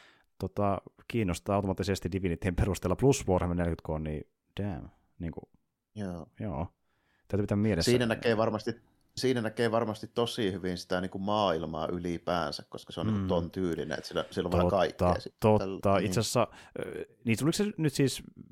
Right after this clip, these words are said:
Speaker 1: viime vuoden lopulla
Speaker 2: Se on
Speaker 1: vai?
Speaker 2: just nyt tullut, se on just nyt tullut, joo.
Speaker 1: Okei, okei, eli kaksikymmentäneljä peli. No okei, o-, o-, odotan myös sitäkin, vaikka
Speaker 2: Ai,
Speaker 1: ei ju-, julkaistu.
Speaker 2: se, se sa-, se saattaa olla kaksikymmentäkolme peliäkin, jos on tullut pari
Speaker 1: No,
Speaker 2: viikkoa
Speaker 1: en,
Speaker 2: sitten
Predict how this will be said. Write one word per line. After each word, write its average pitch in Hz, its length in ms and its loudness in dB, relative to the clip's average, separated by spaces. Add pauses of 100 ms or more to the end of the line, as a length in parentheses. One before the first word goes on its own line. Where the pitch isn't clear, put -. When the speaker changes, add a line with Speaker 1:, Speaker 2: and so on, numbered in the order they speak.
Speaker 1:
viime 143 160 4
vuoden 110 220 4
lopulla 120 380 4
Speaker 2:
Se - 40 8
on 131 80 10
Speaker 1:
vai? 175 80 8
Speaker 2:
just - 220 2
nyt 147 200 2
tullut, 104 400 4
se - 120 2
on 131 100 8
just 156 220 2
nyt 120 200 -2
tullut, 85 220 -2
joo. 156 180 4
Speaker 1:
Okei, 95 360 2
okei, 127 240 2
eli 98 120 4
kaksikymmentäneljä 127 480 0
peli. 101 300 -2
No 143 220 -4
okei, 76 320 0 (200)
o-, 113 60 -2 (480)
o-, 120 160 4
odotan 135 240 6
myös 151 180 4
sitäkin, 120 380 4
vaikka 98 220 4
Speaker 2:
Ai, 117 120 8
Speaker 1:
ei 107 100 4
ju-, 98 100 -2
julkaistu. 92 380 2
Speaker 2:
se, - 80 0
se 113 100 -4
sa-, 120 220 0
se 113 100 -6
saattaa 123 320 4
olla 127 100 4
kaksikymmentäkolme 120 800 2
peliäkin, 95 420 0
jos 92 180 -2
on 101 60 -6
tullut 95 160 -8
pari - 140 4
Speaker 1:
No, 147 120 4
Speaker 2:
viikkoa - 340 -2
Speaker 1:
en, 127 60 2
Speaker 2:
sitten - 200 0